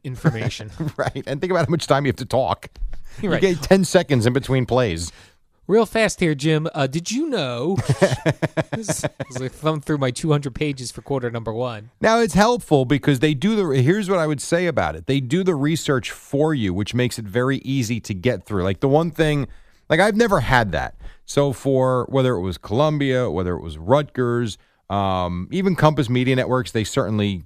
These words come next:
Speaker 2: they give you a lot of assistance, but they're not doing your research for you.
Speaker 1: Yeah, what do you get for, like, when you're doing the play-by-play of a Cowboy National Radio with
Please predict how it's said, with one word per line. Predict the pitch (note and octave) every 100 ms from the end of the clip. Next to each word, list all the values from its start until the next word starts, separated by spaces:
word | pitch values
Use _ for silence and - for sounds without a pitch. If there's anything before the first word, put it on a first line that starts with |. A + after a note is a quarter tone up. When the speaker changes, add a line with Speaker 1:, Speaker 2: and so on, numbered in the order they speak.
| -
Speaker 2:
they | G2+
give | C3 B2
you | G2+
a |
lot | F#2+ A2+ D3 C#3
of |
assistance, | F#2+ - E3 D3 - C#2+ -
but | - F2
they're | C3+ E3
not | F3+ B2+
doing | C#3+ D3+ C#3
your | A#2+ G2+
research | B2+ D#3 - F#2+ -
for | - F2 D#2+
you. | C#2 C2+
Speaker 1:
Yeah, | F3
what | E3+ G3+
do |
you | G#3
get | F3 F#3 D3
for, | D#3
like, | C3+ B2
when | C3 B2+ B2+
you're | D3+
doing | D#3 E3 C#3+
the | B2+
play-by-play | - C#3 C3 B2 A#2 - C3 A2+ G2+ G2+ -
of | C3 G#2+
a | G#2+
Cowboy | - B2 B2+ B2+ B2 A#2+ A2
National | A2+ A2+ - B2 A2 G#2
Radio | A2+ A2 G2+ F#2+ F#2
with | F#2 A#2 A#2+